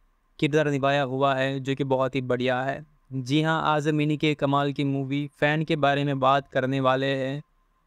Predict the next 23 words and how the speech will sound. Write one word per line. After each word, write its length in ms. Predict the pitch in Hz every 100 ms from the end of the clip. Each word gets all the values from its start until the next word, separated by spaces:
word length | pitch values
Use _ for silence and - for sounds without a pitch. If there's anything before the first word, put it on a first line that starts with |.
| -
और 140 | 139 139
वीडियो 360 | 160 175 185
के 80 | 180
अंदर 280 | 160 160 156
मैं 160 | 139 147
आपको 560 | 143 139 147 143 143
इसी 180 | 147 165
फिल्म 260 | 151 151 147
के 100 | 143
बारे 300 | 131 131 143
में 180 | 135 135
पूरी 320 | 131 151 160
जानकारी 440 | 147 143 139 143 143
दूंगा। 500 | 131 135 131 131 147 _ _ _ _ -
जैसे 320 | 131 156 180
कि 160 | 170 170
आप 260 | 151 156
इसे 220 | 156 151 151
हिंदी 300 | 135 135 139
में 260 | 139 131
देखना 400 | 123 131 131 135 135
चाहते 380 | 131 123 143 135
हैं 300 | 135 147